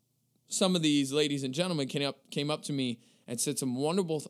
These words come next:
wonderful things, takeaways that they had from my twenty minute, um, speech to them. And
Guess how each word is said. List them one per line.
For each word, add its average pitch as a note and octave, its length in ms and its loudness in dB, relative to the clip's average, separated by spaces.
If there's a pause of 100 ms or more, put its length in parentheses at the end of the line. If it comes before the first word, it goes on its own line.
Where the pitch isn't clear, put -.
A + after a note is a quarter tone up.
wonderful F3 420 2
things, C#3 560 0
takeaways C3+ 640 0
that A#2 100 -6
they A#2 100 -2
had A#2 300 -4
from A2 260 -6 (300)
my A#2 140 -2
twenty B2 320 -4
minute, A#2 320 -4 (480)
um, G2+ 400 -4 (320)
speech - 420 -4
to A#2+ 120 -6
them. F#2 360 -8
And A2+ 380 -6